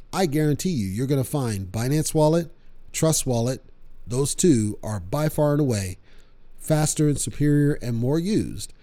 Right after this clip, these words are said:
than MetaMask ever was. I would argue that MetaMask is more used on the Binance Smart Chain, ironically enough, and it's used on the Ethereum fork developers, this is true, not for your common trader, certainly not for a newbie trader.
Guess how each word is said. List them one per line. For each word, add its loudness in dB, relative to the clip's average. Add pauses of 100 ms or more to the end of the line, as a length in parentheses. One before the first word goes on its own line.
(260)
than 2
MetaMask 4
ever 2
was. -2 (400)
I 4
would 4
argue 0
that -2
MetaMask 0
is -4
more 0
used -4 (380)
on 2
the 2
Binance 0
Smart 0
Chain, -4
ironically 0
enough, 0 (520)
and 6
it's -2
used 2
on 2
the 2
Ethereum 4
fork 0
developers, 0
this -2
is -2
true, -4 (400)
not 2
for 0
your 4
common 2
trader, -2 (220)
certainly 4
not 2
for 2
a 4
newbie 4
trader. -10